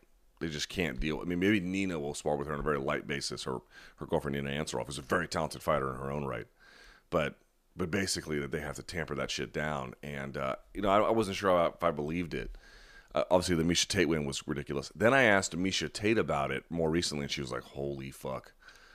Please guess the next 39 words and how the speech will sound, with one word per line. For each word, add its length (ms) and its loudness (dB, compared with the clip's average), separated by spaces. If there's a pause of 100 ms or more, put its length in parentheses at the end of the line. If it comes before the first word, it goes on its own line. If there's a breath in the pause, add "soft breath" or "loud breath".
(160 loud breath)
<laughs> 800 -10
I've 200 6
never 440 2
been 180 -2
hit 200 -2
by 140 2
a 60 -2
woman 260 -4
like 160 -8
the 80 -2
way 160 0
I 80 0
got 160 -4
hit 160 -4
by 160 2
Amanda 280 -6
Nunes. 360 -6
And 100 -8
then 60 -4
I 60 -6
was 120 -10
like, 160 -10
"Man, 220 -10
you 80 -6
know 120 -2
what? 140 -6
There 80 -4
might 160 -2
be 60 -12
something 400 -10
to 160 -2
that." 280 -4 (600 loud breath)
Of 60 -20
course, 180 2
she 100 0
retires, 460 6
Ronda 160 6
Rousey 380 2
retires, 680 2